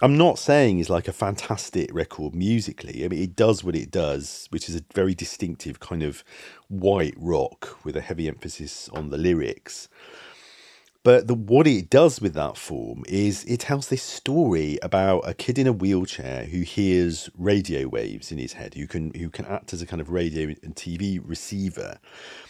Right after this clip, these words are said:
And the whole song dramatizes the emergence of a world in which human subjectivity is being remade by the globalization of network communications. And this is before the internet, this is before social media.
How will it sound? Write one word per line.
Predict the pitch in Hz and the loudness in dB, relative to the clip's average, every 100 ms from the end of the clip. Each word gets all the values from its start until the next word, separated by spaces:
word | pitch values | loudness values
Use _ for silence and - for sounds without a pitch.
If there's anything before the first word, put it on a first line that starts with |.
| - - | -20 -4
And | 123 | 0
the | 135 | 2
whole | - 160 180 | 6 6 6
song | 160 - 147 104 | 2 2 2 2
dramatizes | - 98 127 151 131 - 73 71 76 78 | -2 0 2 2 0 -4 -6 -6 -8 -4
the | 95 | 0
emergence | 98 92 95 110 117 101 - - - - - - - - - | 2 4 4 6 6 2 -8 -12 -16 -16 -16 -18 -20 -10 -2
of | 101 | 2
a | 104 | 4
world | 98 117 117 69 58 - | 6 8 8 4 -2 -2
in | 98 | -2
which | 92 | -2
human | - 120 139 127 107 | 0 2 4 2 0
subjectivity | - 87 - - - 127 117 - 65 | -2 -6 -4 -6 -4 -2 -4 -6 -8
is | - | -6
being | 85 87 92 90 | -4 -2 -2 -2
remade | 104 104 92 101 92 76 73 - | 0 0 0 2 0 -2 -6 -6
by | 98 85 | -2 -2
the | 85 | -4
globalization | 78 95 101 92 92 87 82 98 110 - - - - - - - - _ - | 0 4 4 4 2 2 2 2 2 -4 -12 -14 -18 -20 -20 -20 -20 _ 2
of | 95 92 | 4 4
network | 104 - 95 90 | 0 0 0 -2
communications. | - 98 92 92 104 139 147 - 67 65 | -2 -2 0 0 0 2 2 -2 -8 -6
And | 90 | -6
this | 113 | -6
is | - | -6
before | - 139 - 156 170 | -6 -6 -2 2 4
the | 160 131 | 4 4
internet, | 123 123 82 67 | 2 0 -4 -6
this | - 90 | -8 -8
is | |
before | 92 113 - 127 139 | -4 -4 0 0 0
social | - 95 95 90 | 0 0 0 -4
media. | 90 113 110 69 | 0 0 0 -2